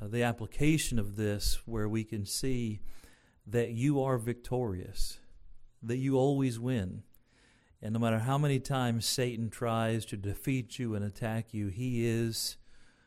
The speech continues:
the loser, and you're the victor. And when we trust you, we can know that we're on the winning side.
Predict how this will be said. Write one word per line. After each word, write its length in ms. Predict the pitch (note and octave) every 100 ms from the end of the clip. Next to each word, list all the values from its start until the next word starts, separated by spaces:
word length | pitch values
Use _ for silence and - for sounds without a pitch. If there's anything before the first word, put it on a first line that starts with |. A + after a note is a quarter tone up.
| _ _ _ _ -
the 200 | G2+ G#2
loser, 640 | G#2+ B2+ A2+ F#2+ G2 G2 - - - - - _ _ -
and 140 | G#2
you're 200 | A2 B2+
the 140 | A#2 G2+
victor. 580 | G#2 B2+ - - G2+ - - _ _ _ _ -
And 140 | A2+
when 120 | A2 G#2
we 120 | G#2+
trust 480 | - C#3 B2 - C3
you, 300 | C3+ A2 G#2
we 140 | A2
can 220 | A2 G#2+
know 220 | G#2+ G#2+
that 160 | G#2 G2+
we're 180 | G#2+ G#2+
on 180 | G#2 G2+
the 60 |
winning 360 | G2 G2+ G2 F#2+
side. 440 | - G2 G2+ A2